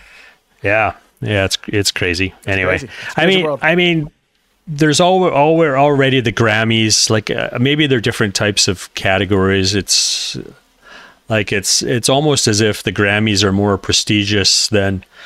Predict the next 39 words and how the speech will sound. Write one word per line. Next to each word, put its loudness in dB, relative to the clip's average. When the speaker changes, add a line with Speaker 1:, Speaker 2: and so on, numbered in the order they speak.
Speaker 1:
say, 0
the 0
Rock 2
Hall, 2
but 0
the -2
Grammys 2
are, 0
encompass -2
all 2
genres 0
of -4
music, -2
whereas 0
Speaker 2:
Yeah, -6
I -10
agree. -20
Speaker 1:
at 0
least 0
when 2
rock 0
and, -2
the -2
Rock 2
Hall 2
of -2
Fame -2
first 2
started, 0
I 0
think -4
it -2
was 0
rock 0
and 0
roll 2
music. -4
It -2
was 0